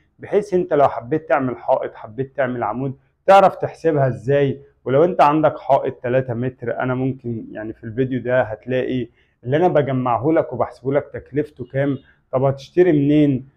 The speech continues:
طب القطعه بكام، كل ده هتعرفه في الفيديو. اول حاجه بس اعمل لايك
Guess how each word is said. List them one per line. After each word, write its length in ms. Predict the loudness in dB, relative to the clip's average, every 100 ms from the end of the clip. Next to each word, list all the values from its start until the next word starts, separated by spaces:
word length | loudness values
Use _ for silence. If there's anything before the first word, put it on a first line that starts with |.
| _
طب 140 | -4 -4
القطعه 400 | -2 0 4 4
بكام، 440 | 2 0 0 0 -8 _
كل 240 | -2 2
ده 140 | 4 4
هتعرفه 640 | 4 0 2 0 -2 -10
في 60 | -10
الفيديو. 480 | -4 -2 0 -2 -4 -8 _ _ 0
اول 140 | 0
حاجه 240 | -2 -4
بس 260 | -2 -6 -4
اعمل 280 | -4 -4 -2
لايك 440 | -2 -2 -6 -20